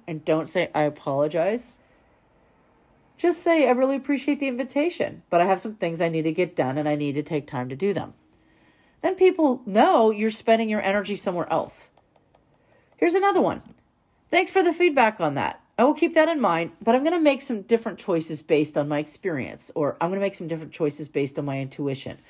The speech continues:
or, "I'm gonna make some different choices based on my training." Again, that second part of that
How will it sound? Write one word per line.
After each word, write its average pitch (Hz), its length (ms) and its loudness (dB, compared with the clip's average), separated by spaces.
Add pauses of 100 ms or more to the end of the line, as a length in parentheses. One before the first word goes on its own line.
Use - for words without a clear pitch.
(240)
or, - 80 0
"I'm 370 60 0
gonna 427 160 -4
make 427 120 0
some 302 140 -10
different 320 380 -6
choices 233 400 -2
based 160 300 -2
on 160 80 -2
my 160 140 -2
training." 151 500 -8 (500)
Again, 175 280 0 (540)
that 226 200 4
second 254 560 -2 (540)
part 277 200 4
of 262 100 -2
that 220 380 2